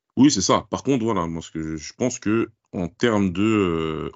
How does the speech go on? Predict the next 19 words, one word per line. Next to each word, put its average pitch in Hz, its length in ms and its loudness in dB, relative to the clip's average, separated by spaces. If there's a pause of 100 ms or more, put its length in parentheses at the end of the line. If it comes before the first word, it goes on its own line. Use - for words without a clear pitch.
on 90 160 0
espère, 104 560 2
on 95 80 -6
fait 117 180 0
une 107 160 0
carte 98 260 -6
de 95 200 -2
ouf 139 200 0
sur 101 120 -2
le 87 60 -4
papier 110 380 -2
et 82 60 -6
on 87 140 -6
espère 92 340 -6
que 85 80 -8
ça 80 160 -6
délivre, 101 360 0 (200)
ils - 60 -18
sont 82 320 -4